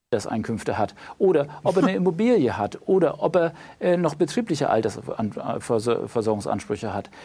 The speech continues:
Und erst wenn die Summe all seiner Ansprüche unter den achthundert Euro ist, erst dann kommt der Steuerzahler und hilft ihm in Form der Grundsicherung im Alter. Dass die dann für den Hartz-vier-Empfänger ähnlich ist, äh, kann man diskutieren, aber dann do-, doch eher daran,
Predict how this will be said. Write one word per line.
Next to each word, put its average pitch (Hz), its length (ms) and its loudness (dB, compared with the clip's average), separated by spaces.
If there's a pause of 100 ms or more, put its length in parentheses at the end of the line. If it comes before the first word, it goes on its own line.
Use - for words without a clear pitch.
(180)
Und 170 160 0
erst 185 260 0
wenn 196 140 4
die 190 80 4
Summe 247 440 2
all 220 200 4
seiner 202 340 2
Ansprüche 170 460 -2
unter 220 320 2
den 196 180 0
achthundert 180 460 0
Euro 151 300 2
ist, 147 320 -4
erst - 280 -2
dann 220 340 2 (280)
kommt 240 480 -2
der - 160 2
Steuerzahler 196 680 2
und 156 140 -2
hilft 220 340 2
ihm 220 220 0
in 165 160 -2
Form 165 260 2
der 143 80 4
Grundsicherung 143 560 0
im 147 100 -4
Alter. 92 320 -4 (260)
Dass 151 160 -2
die 214 140 2
dann 180 300 0 (220)
für 180 200 2
den 156 200 4
Hartz-vier-Empfänger 139 760 2
ähnlich 208 340 2
ist, 120 280 -2
äh, 131 260 0
kann 160 220 -2
man 156 100 2
diskutieren, 151 580 2
aber 131 160 4
dann 127 200 2
do-, 117 280 0
doch 139 200 -2
eher 127 240 2
daran, 139 440 2